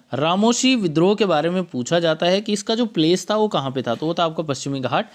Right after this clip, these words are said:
अगर आप लोगों को नहीं भी पता तो आप लोग, अ, अभी ज्योग्राफी में आप लोगों को पता चल जाएगा।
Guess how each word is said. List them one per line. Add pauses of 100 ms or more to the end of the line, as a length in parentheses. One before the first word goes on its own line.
(340)
अगर
आप
लोगों
को
नहीं
भी
पता
तो
आप
लोग,
अ, (380)
अभी
ज्योग्राफी
में
आप
लोगों
को
पता
चल
जाएगा।